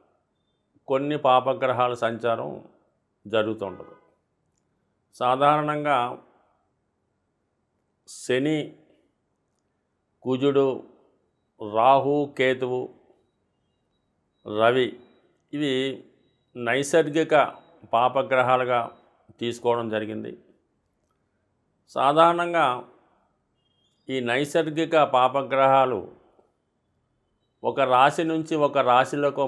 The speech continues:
మారే సమయంలో కంపల్సరీగా వారి వారి జన్మ రాశులను బట్టి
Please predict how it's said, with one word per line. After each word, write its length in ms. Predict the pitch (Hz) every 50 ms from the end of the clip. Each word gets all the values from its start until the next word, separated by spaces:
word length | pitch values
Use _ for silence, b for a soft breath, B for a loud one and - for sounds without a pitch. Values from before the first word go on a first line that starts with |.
| 123
మారే 220 | 117 117 120 127 127 123 131
సమయంలో 440 | 123 123 123 123 123 123 127 143 147 - - - - _ _ _ _ _ _ _ _ _ _ _ _ _ _ _ _ _ _ _ _ _ _ _ _ _ _ _ 120
కంపల్సరీగా 800 | 123 131 139 139 143 151 151 143 147 151 143 147 139 147 139 117 107 107 110 107 - - _ _ _ _ _ _ _ _ _ _ _ _ _ _ _ _ B B B B _ _ _ - 135 139
వారి 280 | 135 135 135 139 139 135
వారి 280 | 135 135 131 127 113 90 - - - - _ _ _ _ _ _ _ _ _ _ _ _ _ _ _ _ _ _ _ _ _ _ - 113 95 92
జన్మ 340 | 120 120 127 143 151 160 151 139 139
రాశులను 480 | 131 131 127 - - 139 135 135 135 127 127
బట్టి 280 | 120 120 - 139 113